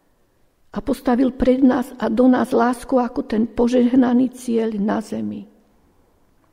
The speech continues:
To je hymna pravdy a spásy, ktorá začala svoj víťazný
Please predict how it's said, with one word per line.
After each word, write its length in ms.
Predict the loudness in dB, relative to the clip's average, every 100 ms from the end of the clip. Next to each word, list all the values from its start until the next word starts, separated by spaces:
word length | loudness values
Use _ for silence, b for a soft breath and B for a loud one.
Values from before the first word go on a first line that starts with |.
| _ _ _ _ _ _ _
To 80 | -2
je 160 | 0 2
hymna 400 | 4 4 4 0
pravdy 480 | -4 -4 -4 -8 -8
a 80 |
spásy, 640 | -12 -10 -8 -8 -10 -10 -10
ktorá 320 | -6 -2 -2
začala 400 | -2 -4 -4 -4
svoj 400 | -4 -6 -6 -2
víťazný 800 | -2 -2 -4 -6 0 0 0 -6